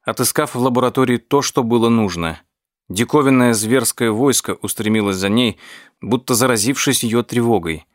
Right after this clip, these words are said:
Остальные уже были у воды. На мелководье покачивались два зодиака. В одну из лодок грузили детей, а двое товарищей Джека несли его обмякшее тело.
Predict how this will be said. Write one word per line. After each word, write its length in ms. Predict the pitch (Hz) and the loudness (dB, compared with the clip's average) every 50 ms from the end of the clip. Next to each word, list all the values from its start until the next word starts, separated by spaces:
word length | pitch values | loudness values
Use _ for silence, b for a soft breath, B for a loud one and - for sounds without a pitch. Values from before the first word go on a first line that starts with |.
| _ _ _ _ _ _ _ _ _ _ _ | _ _ _ _ _ _ _ _ _ _ _
Остальные 600 | - 98 95 - - 110 107 110 117 123 123 - | -6 -4 -4 -2 -2 0 0 2 2 2 0 0
уже 180 | - 117 113 123 | -2 0 0 0
были 300 | 110 101 104 98 98 95 | 0 0 0 -2 -2 -2
у 60 | - | -2
воды. 420 | 107 104 110 104 92 90 80 78 78 - _ _ _ _ _ _ _ _ _ _ - | -2 -2 -2 0 0 -2 -4 -4 -6 -12 _ _ _ _ _ _ _ _ _ _ -2
На 60 | 104 | 0
мелководье 600 | 107 110 107 98 - 110 98 110 127 117 107 113 | 0 0 0 0 -2 0 0 2 2 2 0 0
покачивались 680 | - - 104 - 117 110 104 - 110 101 107 101 101 95 | -2 -2 -4 -4 -4 -4 -4 -4 -4 -2 -2 -2 -2 -4
два 220 | 87 92 98 107 104 | -4 -4 -2 -2 -2
зодиака. 640 | 92 98 95 98 107 120 113 90 - 85 82 80 b b b b b b b b b b _ _ | -2 -4 -2 -2 0 0 0 -2 -4 -6 -8 -8 b b b b b b b b b b _ _
В 100 | - 104 | -4 -2
одну 240 | 113 117 127 151 147 | -2 0 2 2 2
из 140 | 139 117 | 2 2
лодок 280 | 120 143 151 131 139 120 | 2 2 2 2 2 0
грузили 440 | 110 113 123 127 113 127 143 131 123 | 0 0 0 2 2 2 2 0 2
детей, 500 | 110 120 117 - - 143 143 143 143 - | 0 -2 -2 0 0 2 2 2 0 -2
а 120 | - 120 110 | -6 -6 -6
двое 280 | 110 110 127 127 117 | -2 0 2 2 2
товарищей 500 | 113 - 113 110 123 117 110 104 - 113 | 2 0 0 0 0 2 0 0 -2 -2
Джека 440 | 101 98 107 127 127 - 135 123 113 b b b b b b b _ | -2 0 0 0 0 0 -2 -2 -2 b b b b b b b _
несли 400 | 117 127 131 - - 120 120 117 | 0 2 2 2 2 2 2 2
его 220 | 117 110 120 113 - | 2 2 2 0 0
обмякшее 500 | 117 110 110 107 101 92 - - 113 104 | -2 0 0 -2 -2 -2 -2 -2 -2 -2
тело. 460 | - - - 101 87 82 82 78 - | -2 -2 -2 -2 -2 -2 -6 -8 -12